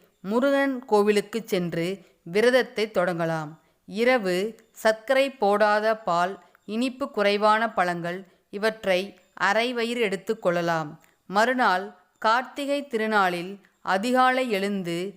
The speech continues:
நீராடி இறைவனை வணங்க வேண்டும். சிவ துதிகளையும் அல்லது முருகன் துதிகளையும் சொல்லலாம். தெரியாதவர்கள் ஓம் நம சிவாய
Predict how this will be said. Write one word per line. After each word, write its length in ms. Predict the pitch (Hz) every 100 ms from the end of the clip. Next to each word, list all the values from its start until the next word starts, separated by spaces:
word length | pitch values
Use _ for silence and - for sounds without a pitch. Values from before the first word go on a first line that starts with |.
| _ _
நீராடி 760 | 185 214 247 247 202 180 170 175 196 _ _
இறைவனை 520 | 190 220 254 226 214
வணங்க 320 | 220 185 180 175
வேண்டும். 460 | 170 165 160 156 156 _ _
சிவ 380 | _ - 254 277
துதிகளையும் 840 | 285 240 214 220 202 175 175 175 196 - _
அல்லது 420 | - 208 214 196 202 214 _ _
முருகன் 520 | 185 226 262 277 277
துதிகளையும் 760 | 254 208 214 190 180 165 170 196 - _
சொல்லலாம். 760 | - - 185 180 175 156 156 _ _ _
தெரியாதவர்கள் 880 | 233 240 269 254 240 208 185 175 170 190 - _ -
ஓம் 480 | 208 226 247 269 254
நம 220 | 208 202
சிவாய 800 | 196 226 202 196 196 196 202